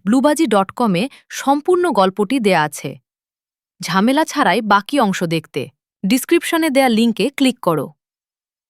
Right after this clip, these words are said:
এছাড়া আমার Telegram গ্রুপে যুক্ত হয়ে থাকো। বন্ধুরা,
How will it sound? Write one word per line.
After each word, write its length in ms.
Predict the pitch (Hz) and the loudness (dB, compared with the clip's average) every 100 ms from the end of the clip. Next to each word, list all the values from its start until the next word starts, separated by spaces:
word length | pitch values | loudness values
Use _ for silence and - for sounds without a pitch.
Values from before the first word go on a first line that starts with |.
| _ _ - | _ _ -2
এছাড়া 480 | 247 - 349 202 262 - - | -2 2 2 2 0 -6 -4
আমার 240 | - 208 226 | 0 2 2
Telegram 420 | 233 233 254 302 302 | 2 2 2 2 2
গ্রুপে 280 | 214 - 285 | 0 0 0
যুক্ত 300 | 233 226 - | -2 -2 -2
হয়ে 200 | 190 170 | 0 -2
থাকো। 360 | - - 135 - | -4 -8 -10 -2
বন্ধুরা, 440 | 190 240 285 311 | 2 2 2 -2